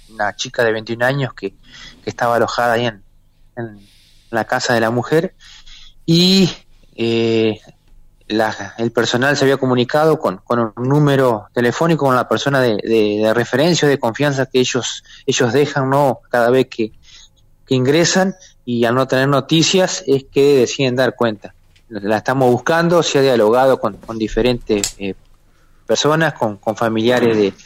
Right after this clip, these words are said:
de ella, donde, bueno, nos han narrado que el día lunes estuvieron con ella, y, pero no sabían, eh,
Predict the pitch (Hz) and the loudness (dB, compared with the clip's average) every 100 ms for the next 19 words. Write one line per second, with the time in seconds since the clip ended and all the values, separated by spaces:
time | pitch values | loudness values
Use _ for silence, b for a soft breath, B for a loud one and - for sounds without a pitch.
0 | B B B - 127 156 160 180 151 131 | B B B 0 2 2 2 2 0 0
1 | 110 110 120 110 101 117 120 127 123 120 | -2 0 0 0 -4 -4 -2 0 0 2
2 | 147 160 156 151 151 120 101 95 B B | 2 2 2 2 0 -2 -2 -6 B B
3 | B B B B _ _ _ _ _ _ | B B B B _ _ _ _ _ _
4 | 127 127 139 143 165 151 143 139 135 151 | 0 2 4 4 4 4 2 2 4 4
5 | 160 143 147 160 180 - 185 180 - - | 2 0 0 2 2 2 0 0 -6 -20
6 | _ _ - 123 123 120 117 113 110 107 | _ _ -4 -2 -2 0 0 -2 -4 -10
7 | 104 _ 127 135 139 127 123 139 135 110 | -20 _ 0 0 0 2 2 2 0 -4
8 | 101 _ _ 104 104 104 | -14 _ _ -18 -16 -16